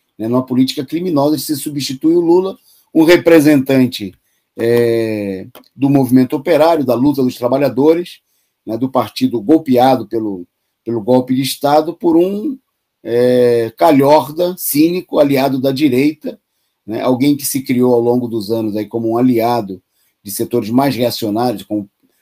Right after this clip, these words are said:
P S D B, do dem, passou por vários partidos, iniciou a carreira no partido da ditadura militar, no P D S,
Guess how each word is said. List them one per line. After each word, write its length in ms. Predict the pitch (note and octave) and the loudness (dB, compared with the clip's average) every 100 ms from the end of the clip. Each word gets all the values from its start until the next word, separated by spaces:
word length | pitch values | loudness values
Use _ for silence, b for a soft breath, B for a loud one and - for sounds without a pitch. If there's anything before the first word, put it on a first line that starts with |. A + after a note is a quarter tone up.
| _ | _
P 80 | C3+ | -2
S 280 | C#3 C#3 G#2+ | 0 -2 -4
D 160 | E2+ | -6
B, 320 | E2 B2+ C3+ | -4 0 0
do 180 | G#2 C3+ | 2 -2
dem, 500 | G2+ A#2+ C#3+ C3 F#2 _ _ - | 0 0 2 2 -2 _ _ 0
passou 360 | D3+ - D#3+ | 0 2 0
por 140 | D3 A2 | 0 2
vários 280 | D3 C#3+ | 2 2
partidos, 460 | - G2 G2 D3 C3 | -2 -8 -4 -2 2
iniciou 340 | C3+ C3 D3+ | 0 2 2
a 60 | D#3 | 0
carreira 500 | B2+ G2 C3+ C3 - b b b | -2 -2 0 0 -2 b b b
no 120 | A#2+ A2 | -10 -8
partido 500 | - A#2+ - C#3+ B2 | 0 0 0 -2 2
da 120 | B2 | 0
ditadura 420 | A#2 B2 A#2 C3+ | 2 0 4 4
militar, 420 | C#3 C3+ C3 C3+ | 6 4 4 4
no 160 | B2+ B2 | 4 2
P 200 | F3 F3+ | 2 2
D 120 | D3 | 4
S, 540 | C3 D3 D#3 - - | 4 4 2 -2 -10